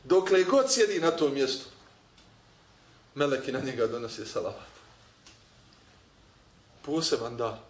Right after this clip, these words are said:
Pazi, kad te Allah počasti da te se neki čestit insan sjeti dovom, tebi je drago. A svi su ljudi griješnici, jel tako? Kullu bni Ademe hata.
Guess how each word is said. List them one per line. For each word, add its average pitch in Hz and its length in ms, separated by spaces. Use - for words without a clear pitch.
Pazi, 175 220
kad 147 160
te - 60
Allah 190 440
počasti 175 600
da 139 140
te 143 80
se 151 160
neki 180 440
čestit 190 380
insan 147 420
sjeti 127 480
dovom, 110 240
tebi 139 160
je 123 60
drago. 113 360
A 123 100
svi 202 200
su - 180
ljudi 165 280
griješnici, 123 640
jel 113 80
tako? 139 260
Kullu 180 200
bni 151 200
Ademe 156 360
hata. 135 380